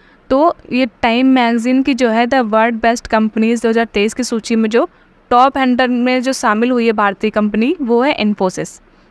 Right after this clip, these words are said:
Infosys कंपनी है जिसकी रैंक है सिक्सटी फ़ोर। और इसमें जो इसका आधार लिया जाता है, The World Magazine जो, ये जो इसमें आधार लेती है वर्ल्ड कंपनीज का, वो है राजस्व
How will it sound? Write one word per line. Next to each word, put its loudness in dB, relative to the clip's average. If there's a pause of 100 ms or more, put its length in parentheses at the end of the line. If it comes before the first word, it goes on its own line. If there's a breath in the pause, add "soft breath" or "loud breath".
Infosys 0
कंपनी 0
है 2
जिसकी -4
रैंक 0
है 2
सिक्सटी -4
फ़ोर। 0 (1160)
और 0
इसमें 2
जो 2
इसका -2
आधार -2
लिया 0
जाता -2
है, 2
The 0
World 0
Magazine 0
जो, 0 (360)
ये -2
जो 2
इसमें -2
आधार 2
लेती 0
है 2
वर्ल्ड 0
कंपनीज 0
का, 0 (320 soft breath)
वो 2
है 0
राजस्व 0